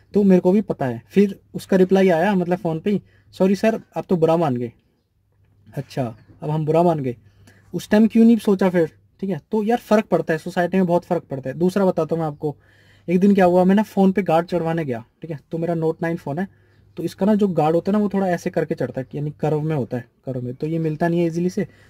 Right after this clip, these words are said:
तो एक शॉप थी, उस पे चढ़वाया, तो उसने चढ़ाया,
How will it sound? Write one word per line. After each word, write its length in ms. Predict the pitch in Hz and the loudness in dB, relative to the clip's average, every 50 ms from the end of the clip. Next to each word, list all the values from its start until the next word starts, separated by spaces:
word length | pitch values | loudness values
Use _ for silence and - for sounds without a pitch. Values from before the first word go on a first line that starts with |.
| _ _ - | _ _ -4
तो 60 | 175 | -2
एक 80 | 175 - | -2 0
शॉप 240 | - 180 180 180 - - | 0 2 0 0 0 0
थी, 120 | 202 190 | 0 0
उस 200 | 180 170 170 - | 0 -2 -6 -8
पे 260 | - - 180 175 180 180 - _ _ _ _ _ _ | -4 -2 0 0 0 -2 -8 _ _ _ _ _ _
चढ़वाया, 400 | - 156 143 135 131 127 127 131 | -8 -6 -4 -4 -4 -4 -6 -8
तो 300 | - _ 185 185 175 - _ _ _ - | -6 _ -4 -4 -4 -6 _ _ _ -16
उसने 220 | 185 - 202 196 | -4 0 2 2
चढ़ाया, 380 | 185 - 175 175 190 208 190 | 4 4 2 2 2 2 0